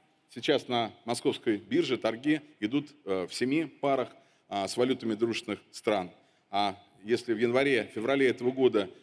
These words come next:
среднедневной объем операций, а, спот в таких денежных единицах составлял один миллиард семьсот миллионов рублей,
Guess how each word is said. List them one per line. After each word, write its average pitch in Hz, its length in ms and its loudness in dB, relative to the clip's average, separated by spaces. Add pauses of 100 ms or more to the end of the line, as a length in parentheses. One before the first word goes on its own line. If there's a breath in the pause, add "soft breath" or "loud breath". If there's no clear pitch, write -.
(160 loud breath)
среднедневной 127 1400 0
объем 123 340 2
операций, 113 640 0 (320 soft breath)
а, 98 280 0
спот 147 300 2
в - 60 -12
таких 120 280 -2
денежных 123 440 0
единицах 127 460 -2
составлял 120 560 -2 (240 soft breath)
один 120 480 2
миллиард 120 400 0
семьсот - 360 0
миллионов 113 380 -2
рублей, 175 520 0